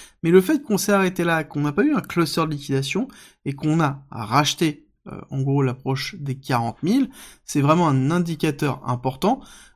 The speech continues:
de ce que le marché veut. Et je pense que là-dessus, on a peut-être une validation d'avoir une latéralisation avant d'avoir le halving.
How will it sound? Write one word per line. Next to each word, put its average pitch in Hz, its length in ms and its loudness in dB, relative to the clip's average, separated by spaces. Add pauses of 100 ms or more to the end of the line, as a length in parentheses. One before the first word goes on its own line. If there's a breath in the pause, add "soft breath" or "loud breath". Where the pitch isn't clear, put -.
de 151 80 -4
ce 139 140 0
que 143 100 0
le 143 120 6
marché 180 580 0 (140)
veut. 160 440 0 (220)
Et 147 220 2
je 147 140 0
pense 208 380 -2
que 165 300 -2
là-dessus, 139 400 -2
on 165 120 0
a 127 80 0
peut-être 190 420 0
une 139 100 -2
validation 127 540 -2 (400 loud breath)
d'avoir 175 300 4
une 156 100 2
latéralisation 123 840 0
avant 143 260 -2
d'avoir 151 360 2
le 131 120 4
halving. 127 260 0